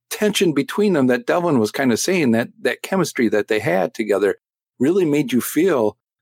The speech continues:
uh, you know, for the two characters. And they didn't need to go overly overboard, like, you know, try to sell the flesh and all that. And, you know, even in the action, it wasn't super gory at all that you thought it would be,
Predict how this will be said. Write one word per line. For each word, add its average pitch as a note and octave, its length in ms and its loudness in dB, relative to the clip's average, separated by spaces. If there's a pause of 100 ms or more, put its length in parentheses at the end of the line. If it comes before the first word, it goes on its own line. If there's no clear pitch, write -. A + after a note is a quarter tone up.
(120)
uh, G#2 280 -2
you D#3 100 2
know, G#2 140 0
for C3+ 180 0
the A2+ 80 2
two A#2+ 220 -2
characters. G#2+ 640 0
And A#2 260 0
they A#2+ 120 0
didn't E3+ 180 0
need D#3 200 0
to D#3 60 0
go C3+ 500 0 (300)
overly B2+ 460 2 (500)
overboard, G#2 600 0
like, F#2 300 0 (120)
you A2+ 140 -2
know, F#2+ 220 -2 (180)
try A#2 160 -2
to G#2 100 0
sell G#2+ 440 0 (200)
the - 60 -10
flesh - 420 -2
and G#2+ 160 0
all G2 160 0
that. F#2 320 -2
And, F#2+ 320 -4 (400)
you A2 120 -2
know, G2+ 220 0
even C3+ 280 0
in B2+ 80 0
the A#2+ 180 -2
action, F#2+ 480 -4 (380)
it C3+ 80 2
wasn't C#3 400 0 (160)
super A#2 340 0 (540)
gory C3 400 0
at A2+ 80 0
all A2 380 0
that G#2 180 -2
you G2+ 160 -2
thought A3+ 260 -2
it C#3 80 0
would B2+ 220 -2
be, D3 360 0